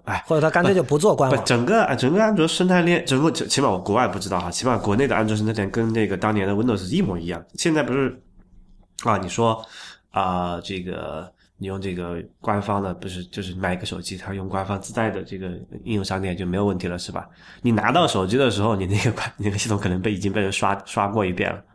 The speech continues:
Speaker 1: 或者不止一遍可能。
Speaker 2: OK。
Speaker 1: 就跟当年那个什么，你去这个电脑城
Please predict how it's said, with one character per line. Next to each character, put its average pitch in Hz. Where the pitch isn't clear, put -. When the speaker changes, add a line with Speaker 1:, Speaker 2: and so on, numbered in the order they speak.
Speaker 1:
或 120
者 92
不 135
止 101
一 87
遍 90
可 110
能。 82
Speaker 2:
OK。 87
Speaker 1:
就 139
跟 151
当 151
年 120
那 123
个 110
什 101
么， 110
你 104
去 107
这 95
个 85
电 113
脑 92
城 90